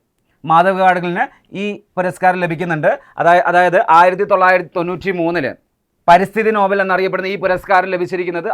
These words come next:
ആയിരത്തി തൊള്ളായിരത്തി തൊണ്ണൂറ്റി മൂന്നിലാണ്. തൊണ്ണൂറ്റി മൂന്നില് മാധവ് ഗാഡ്ഗിലിനും അതേപോലെ തന്നെ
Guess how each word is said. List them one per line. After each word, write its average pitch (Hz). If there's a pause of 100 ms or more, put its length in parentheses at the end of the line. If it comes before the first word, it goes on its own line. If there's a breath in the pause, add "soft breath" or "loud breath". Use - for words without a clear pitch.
ആയിരത്തി 175
തൊള്ളായിരത്തി 180
തൊണ്ണൂറ്റി 170
മൂന്നിലാണ്. 165 (320)
തൊണ്ണൂറ്റി 185
മൂന്നില് 196 (240)
മാധവ് 170
ഗാഡ്ഗിലിനും 175 (280 soft breath)
അതേപോലെ 170
തന്നെ 170